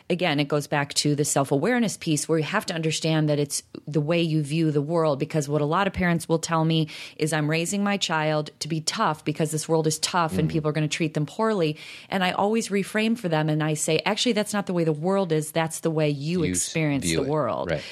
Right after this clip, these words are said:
Speaker 1: So you experience the world that way. And let me say this, from an empathetic standpoint, being compassionate, people have had experiences that have taught them that. But what we always have to question is,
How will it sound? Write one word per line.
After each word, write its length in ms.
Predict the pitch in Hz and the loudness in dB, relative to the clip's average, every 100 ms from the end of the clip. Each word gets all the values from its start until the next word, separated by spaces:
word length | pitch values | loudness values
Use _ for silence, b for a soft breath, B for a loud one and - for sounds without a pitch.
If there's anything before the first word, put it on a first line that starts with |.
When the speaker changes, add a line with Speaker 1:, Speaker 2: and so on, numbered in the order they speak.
| B B | B B
Speaker 1:
So 380 | - 170 156 - | 0 0 0 -4
you 360 | 151 180 240 | -4 0 2
experience 560 | 269 247 - 165 156 151 | 0 -2 -2 0 0 -2
the 80 | 143 | -2
world 220 | 147 143 | 0 0
that 180 | 143 - | -2 0
way. 260 | 139 156 - | 2 0 0
And 140 | 160 | -2
let 100 | 170 | 0
me 100 | 196 | 0
say 240 | - 214 | 0 -2
this, 360 | 185 185 156 156 | 0 2 2 0
from 160 | - 156 | 0 0
an 100 | 131 | 2
empathetic 520 | 147 147 214 233 208 | -2 -2 0 0 -2
standpoint, 640 | - 156 147 147 147 - | -2 -2 0 0 0 0
being 180 | 156 156 | 0 0
compassionate, 680 | 151 143 190 214 175 147 139 B B B B _ - | -2 -2 0 0 0 0 -2 B B B B _ -8
people 260 | - 254 254 | -2 -2 0
have 100 | 226 196 | -2 0
had 200 | 220 233 | 0 0
experiences 960 | - - 254 311 294 214 160 156 160 | 0 -2 -2 0 0 0 0 0 0
that 100 | 190 | -2
have 160 | 190 170 | -2 -4
taught 400 | - 214 208 - | -8 -2 -2 -2
them 200 | 143 139 | -2 -2
that. 400 | 117 117 - - B B B B B _ | -2 -4 -8 -10 B B B B B _
But 220 | 170 196 | -4 -2
what 160 | 190 202 | -2 -2
we 180 | 202 - | -4 -2
always 360 | 190 226 254 240 | 0 0 0 0
have 180 | 208 - | -2 -2
to 80 | |
question 760 | 180 - 254 240 - 151 147 147 B B B - | -6 -2 0 0 0 2 2 -2 B B B -2
is, 400 | 185 170 165 | 0 2 0